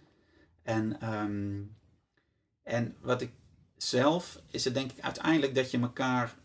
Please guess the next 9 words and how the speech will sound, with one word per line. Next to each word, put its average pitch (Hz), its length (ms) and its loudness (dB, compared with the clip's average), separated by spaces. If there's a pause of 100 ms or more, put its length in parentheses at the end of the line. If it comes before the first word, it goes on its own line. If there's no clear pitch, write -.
de 113 140 -8
plek - 280 -4
gunt, 180 520 0 (280)
ehm, 120 600 -4 (800)
wat 123 120 -2
een 117 60 -6
goede 123 160 2
plek 127 180 -4
is. - 220 -8